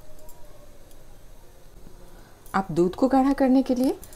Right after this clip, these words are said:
थोड़ा इस तरह का फैला हुआ बर्तन लेंगे तो ये जल्दी बनेगा, क्योंकि जल्दी गाढ़ा होगा फैले हुए बर्तन में। बाकी आप किसी भी बर्तन में बना सकते हैं, गहरे में भी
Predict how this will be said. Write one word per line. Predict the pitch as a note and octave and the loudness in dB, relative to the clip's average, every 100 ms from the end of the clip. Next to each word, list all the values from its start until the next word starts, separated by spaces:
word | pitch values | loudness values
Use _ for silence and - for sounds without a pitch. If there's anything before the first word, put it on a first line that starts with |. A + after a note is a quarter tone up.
| - - | -4 4
थोड़ा | A3 | 8
इस | A#3+ - | 6 6
तरह | C4 | 4
का | C4 E4+ | 4 0
फैला | - - F3 D3 F#3 | -2 -4 0 4 4
हुआ | A#3 C4 | 6 6
बर्तन | B3 A#3+ A3+ | 4 4 2
लेंगे | G#3+ A3+ E4+ - - - - | 4 2 2 -2 -14 -18 2
तो | E3+ | 4
ये | F3 E4 - - - - E3 | 6 2 0 -18 -20 -12 -2
जल्दी | E3 D3 C3+ B2+ - - | 2 2 0 -4 -10 -8
बनेगा, | D3+ B2 C3 C#3 C#3+ - - - - - - | -2 -2 -2 -4 -8 -14 -14 -18 -16 -16 -10
क्योंकि | E3 F#3+ G3 | -6 0 2
जल्दी | E3+ D#3+ F#3 | 4 6 6
गाढ़ा | G#3 G3 G3+ | 6 4 4
होगा | G3+ G#3 | 2 0
फैले | - F#3+ G#3+ | 0 0 2
हुए | A3 | 2
बर्तन | G3+ G3+ A3 | 2 0 2
में। | A#3 - - - - - - - - | 2 2 -2 -18 -20 -20 -20 -14 -4
बाकी | F3 A3 B3 | -2 4 6
आप | D#4 - - | 4 0 -6
किसी | E3+ E3+ F3 | -6 -2 -2
भी | G#3 | 2
बर्तन | F#3 C3 D3+ | 0 0 0
में | C3+ | 0
बना | C3+ C3 | -2 -4
सकते | - F3 - | -6 -8 -6
हैं, | G3+ C#4 | 0 0
गहरे | D3+ D#3 E3 | 0 -2 -2
में | F3+ | -2
भी | F#3 D#4 | 0 -2